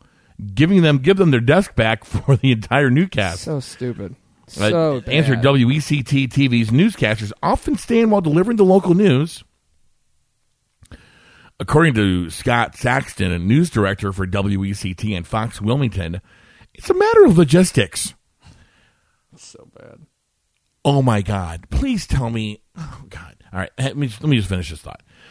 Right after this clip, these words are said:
Speaker 1: "Our anchors move around a lot and need to be mobile," he said.
Speaker 2: Why?
Speaker 1: Scott
Speaker 2: Why?
Speaker 1: Pick-, right. Scott Picky, news director for W W A Y News Channel three,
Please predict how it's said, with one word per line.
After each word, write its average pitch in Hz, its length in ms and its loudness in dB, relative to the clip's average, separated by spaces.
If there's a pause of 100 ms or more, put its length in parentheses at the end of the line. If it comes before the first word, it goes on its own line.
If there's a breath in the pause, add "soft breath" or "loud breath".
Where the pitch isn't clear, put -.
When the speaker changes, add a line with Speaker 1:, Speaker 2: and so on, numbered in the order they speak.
(220 soft breath)
Speaker 1:
"Our 139 200 4
anchors 135 260 -2
move 120 200 0
around 127 260 2
a 117 40 2
lot 110 260 4
and 101 300 -2
need 135 180 -2
to 127 40 0
be 117 100 6
mobile," 120 520 4
he 85 100 -10
said. 85 400 -8 (580 soft breath)
Speaker 2:
Why? 175 360 2
Speaker 1:
Scott 180 360 2
Speaker 2:
Why? 226 140 6
Speaker 1:
Pick-, 220 200 6
right. 165 380 6 (480 loud breath)
Scott 175 420 2
Picky, 165 300 6
news 147 300 6
director 139 400 4
for 123 160 0
W 127 360 4
W 127 340 4
A 139 160 0
Y 123 340 2
News 160 640 4
Channel 156 260 2
three, 110 460 0